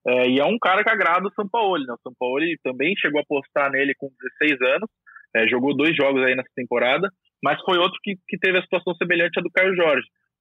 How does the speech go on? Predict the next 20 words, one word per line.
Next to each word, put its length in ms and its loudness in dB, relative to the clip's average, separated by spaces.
É, 140 -2
na 100 0
renovação 640 2
ele 140 2
foi 100 0
afastado, 540 0
ficou 180 -4
seis 180 0
meses 240 0
afastado. 580 0
Aí 140 -2
quando 200 -2
ele 160 2
volta, 300 -2
o 60 0
Sampaoli 260 0
não 140 -6
vai 180 2
usar 240 0
o 140 0